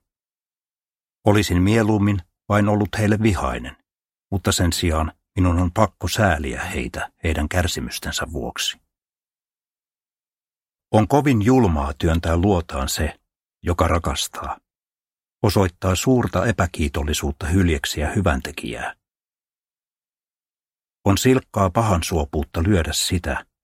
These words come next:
joka tarjoaa hoivaa ja huolenpitoa. Nuo ihmisparat kuitenkin suorastaan halveksivat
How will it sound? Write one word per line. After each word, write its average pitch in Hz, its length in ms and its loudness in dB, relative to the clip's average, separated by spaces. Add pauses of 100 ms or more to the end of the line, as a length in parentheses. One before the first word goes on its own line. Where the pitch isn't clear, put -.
joka 87 220 -4
tarjoaa 73 480 -2
hoivaa 85 420 0
ja 82 120 -2
huolenpitoa. - 800 -4 (1600)
Nuo 123 240 6
ihmisparat 104 600 0
kuitenkin 101 440 2
suorastaan 104 600 2
halveksivat 78 720 -2